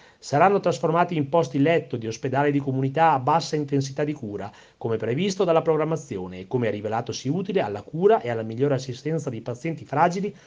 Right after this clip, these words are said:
anche durante l'emergenza covid, in base all'andamento epidemiologico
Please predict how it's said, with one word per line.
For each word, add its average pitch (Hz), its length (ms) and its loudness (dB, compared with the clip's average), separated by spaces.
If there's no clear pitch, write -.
anche 208 280 0
durante 151 340 4
l'emergenza 156 540 0
covid, 92 400 -6
in 117 120 -6
base 110 380 0
all'andamento 113 560 -2
epidemiologico 131 1040 0